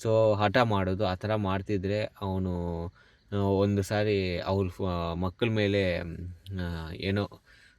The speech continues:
ಆ, ಇಂಜ್ಯೂರ್ ಆಗೋ ಥರ ಮಾಡಿದ್ದಾನೆ. So ಅದರಿಂದ ಇವನೇನು, ಇವ್ರೇನು ಮಾಡಿದಾರೆ ಅಂದರೆ, ಅವು, ಆ, ಆ ಹುಡುಗನ ಕರ್ಕೊಂಡು, ಅವ್ಳು ಇಲ್ದೇ ಇರೋ ಪ್ಲೇ-, ಟೈಮ್ ನೋಡ್ಕೊಂಡು ಆ ಹುಡುಗನ ಕರ್ಕೊಂಡು ಈ ದೂರ ಹೋಗಿ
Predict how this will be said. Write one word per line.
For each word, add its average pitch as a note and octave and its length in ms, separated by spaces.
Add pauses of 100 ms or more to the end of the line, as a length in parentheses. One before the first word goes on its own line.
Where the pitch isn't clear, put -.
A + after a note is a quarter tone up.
(120)
ಆ, F2+ 440
ಇಂಜ್ಯೂರ್ A2 360
ಆಗೋ G2+ 200
ಥರ G2+ 200
ಮಾಡಿದ್ದಾನೆ. F#2+ 920 (160)
So B2+ 60
ಅದರಿಂದ A2 640 (220)
ಇವನೇನು, A2+ 460
ಇವ್ರೇನು A#2 420
ಮಾಡಿದಾರೆ G2 360
ಅಂದರೆ, G2 220
ಅವು, F2+ 640 (520)
ಆ, G2 80 (880)
ಆ G2 100
ಹುಡುಗನ A#2 460
ಕರ್ಕೊಂಡು, G#2 680 (340)
ಅವ್ಳು G#2 220
ಇಲ್ದೇ G#2+ 300
ಇರೋ B2+ 160
ಪ್ಲೇ-, G2+ 400
ಟೈಮ್ G#2 340
ನೋಡ್ಕೊಂಡು F#2 380
ಆ G2 60
ಹುಡುಗನ F#2+ 400
ಕರ್ಕೊಂಡು F#2+ 420
ಈ F2+ 100
ದೂರ G2+ 380
ಹೋಗಿ G2+ 480